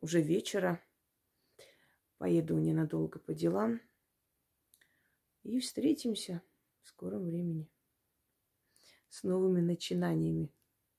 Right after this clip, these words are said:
Не так ли? А, всегда боритесь за своё имя, за своих близких, за своё дело.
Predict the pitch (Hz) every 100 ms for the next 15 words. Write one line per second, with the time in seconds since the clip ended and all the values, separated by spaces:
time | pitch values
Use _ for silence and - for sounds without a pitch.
0 | _ _ _ _ _ _ _ _ 180 180
1 | 214 180 175 156 _ _ _ _ _ _
2 | _ _ _ _ - - - - _ _
3 | _ _ _ _ _ _ _ _ _ -
4 | 160 160 160 156 _ _ _ _ _ _
5 | _ _ _ _ _ _ _ _ - -
6 | 185 175 185 220 254 - _ _ _ _
7 | _ _ _ _ _ _ _ _ _ _
8 | _ _ _ - 175 175 170 - 160 170
9 | 170 - 165 175 - 220 214 _ _ _
10 | _ _ _ _ _ _ - 175 - 160
11 | 156 170 175 208 - 196 165 156 151 -
12 | 156 160 156 175 196 202